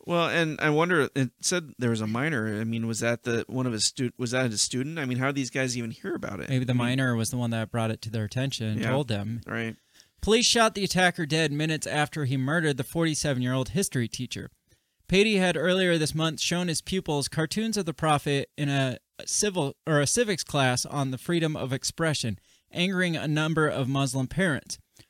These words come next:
Speaker 2: Muslims believe that any depiction of the Prophet is blasphemous. The killing was described by French President Emmanuel Mac-, Macron, Macaroon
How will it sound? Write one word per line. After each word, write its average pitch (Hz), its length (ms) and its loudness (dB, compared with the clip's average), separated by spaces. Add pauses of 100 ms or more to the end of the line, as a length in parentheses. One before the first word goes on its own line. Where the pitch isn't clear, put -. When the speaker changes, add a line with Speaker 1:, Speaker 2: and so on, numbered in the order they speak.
(420)
Speaker 2:
Muslims 202 540 0
believe 170 360 0
that 151 200 0
any 190 180 -2
depiction 175 480 0
of 143 120 -2
the 131 80 -6
Prophet 139 500 0
is 123 140 -4
blasphemous. 131 760 0 (300)
The - 80 -6
killing 202 400 0
was 165 240 0
described 147 480 -2
by 135 160 0
French 147 420 -2 (320)
President 139 480 0
Emmanuel 139 500 0
Mac-, 135 280 0 (240)
Macron, 135 800 0 (640)
Macaroon 131 680 2